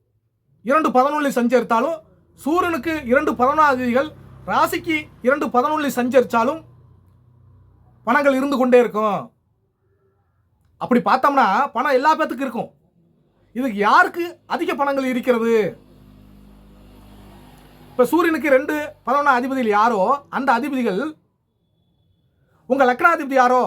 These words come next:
அந்த லக்னாதிபதி கோச்சாரத்தில் சஞ்சரிக்கும் போது இருபத்தஞ்சு சதவீதம் பணம் கிடைச்சே தீரும். அந்த சூழ்நிலையில் நிச்சயமாக அந்த சூழ்நிலை பணம் உங்களுக்கு கிடைச்சே தீரும். இருபத்தஞ்சு சதவீதம். நூறு ரூபா கிடைக்க வேண்டிய இடத்துல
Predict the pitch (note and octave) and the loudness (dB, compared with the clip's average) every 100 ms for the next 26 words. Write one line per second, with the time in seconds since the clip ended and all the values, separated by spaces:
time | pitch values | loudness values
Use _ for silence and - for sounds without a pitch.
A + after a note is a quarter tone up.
0 | C3+ F#3+ B3 B3 E4 D#4 C4 B3+ D#4 D#4 | -2 -6 -4 -2 -2 -2 -2 -2 0 0
1 | C#4+ C4 A#3 B3 C#4 A#3+ B3 C#4 A#3 A3+ | -4 -6 -6 -4 -4 -4 -2 0 -2 -4
2 | - A3 D4 F4 F4 D#4 C#4+ C4 D#4 D4 | -8 -6 -2 -2 -2 -4 -2 0 0 0
3 | E4+ B3+ C#4 A#3+ B3 B3 C4+ A#3 F#3+ - | -2 -2 -2 0 -2 2 0 0 -4 -8
4 | _ - A3+ A#3 C4+ C4 G#3+ E3+ - _ | _ -6 -2 -2 -2 -2 -2 -4 -8 _
5 | _ _ _ _ _ _ _ _ - - | _ _ _ _ _ _ _ _ -20 -20
6 | - - - - G#3+ G#3 D#4 C4+ C4 D#4 | -20 -20 -20 -12 -8 -2 2 2 2 0
7 | C4 B3 C#4 C4 C#4 A#3+ C4+ B3+ G#3 A3 | 0 -2 -2 -4 -2 0 0 0 -2 -2
8 | C4 A#3+ D#4 A#3+ A#3+ A#3+ G3+ F#3+ G3 G3+ | -2 -2 -2 -2 -2 -2 -4 -6 -6 -6
9 | D#3+ - _ _ _ _ _ _ _ G3 | -8 -14 _ _ _ _ _ _ _ -4
10 | D4 C4+ D#4 B3+ C4 C4 B3+ A#3 A#3 D4 | 0 2 2 2 0 0 0 -2 -2 -4